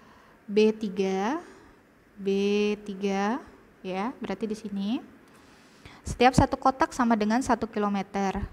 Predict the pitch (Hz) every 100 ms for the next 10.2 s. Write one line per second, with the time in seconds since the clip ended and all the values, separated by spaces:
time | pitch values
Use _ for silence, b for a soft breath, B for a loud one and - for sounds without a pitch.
0 | - 226 240 - - 233 226 - 254 269
1 | 233 196 208 - 208 196 - 247 240 214
2 | 208 285 285 - 226 214 220 226 220 208
3 | 202 196 247 269 185 202 202 196 196 226
4 | 285 277 226 208 - 208 202 196 170 -
5 | 170 202 202 196 175 - 175 180 - B
6 | B B B - 214 240 285 359 359 349
7 | 226 - 226 214 208 202 196 208 - 196
8 | - - 180 180 175 220 - - 220 196
9 | 196 190 180 202 208 240 247 226 226 233
10 | 233 180